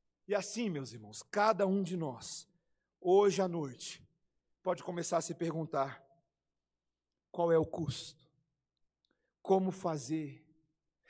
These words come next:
Eu espero que eu e você nessa noite possamos começar a orar falando, "Senhor, aumenta nossa ousadia,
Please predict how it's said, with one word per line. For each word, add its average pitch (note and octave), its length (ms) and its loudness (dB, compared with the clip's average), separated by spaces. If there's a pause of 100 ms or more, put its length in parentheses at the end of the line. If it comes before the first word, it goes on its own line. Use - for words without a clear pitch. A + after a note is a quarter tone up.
(140)
Eu G#3+ 80 -4
espero A#3 360 0
que A3 100 0
eu A#3 60 4
e A3+ 40 -4
você G#3 280 0
nessa G#3+ 240 -2
noite G#3 240 0
possamos G#3 360 -4
começar G3+ 360 -4
a G3 60 0
orar F#3+ 260 2
falando, G3 420 -4 (240)
"Senhor, G#3 680 4
aumenta G3 1120 2
nossa F#3+ 340 4
ousadia, E3 880 2